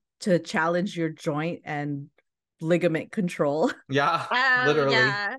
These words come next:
Speaker 1: So annoying,
Speaker 2: And one where
Speaker 1: Taemin.
Speaker 2: Zico just, you know, pats his cheeks.
Speaker 1: That's what
Speaker 2: You
Speaker 1: I'm
Speaker 2: know?
Speaker 3: Yes.
Speaker 1: I, if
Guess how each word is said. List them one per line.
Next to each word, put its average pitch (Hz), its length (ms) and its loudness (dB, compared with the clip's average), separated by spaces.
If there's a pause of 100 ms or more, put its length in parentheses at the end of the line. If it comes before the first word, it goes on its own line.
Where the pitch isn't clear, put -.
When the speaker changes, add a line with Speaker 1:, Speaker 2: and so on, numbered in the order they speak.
(100)
Speaker 1:
So 226 500 2
annoying, 202 760 2
Speaker 2:
And 156 220 2
one 151 200 4
where 170 120 4
Speaker 1:
Taemin. 165 240 -2
Speaker 2:
Zico 143 140 -2
just, 139 280 -6
you 135 60 -2
know, 127 120 -2
pats 117 380 -8
his 101 180 -10
cheeks. - 500 -12 (320)
Speaker 1:
That's 247 240 -2
what 277 80 -4
Speaker 2:
You 285 60 0
Speaker 1:
I'm 294 60 2
Speaker 2:
know? 285 60 0
Speaker 3:
Yes. - 180 -4
Speaker 1:
I, 320 180 4 (400)
if 269 180 2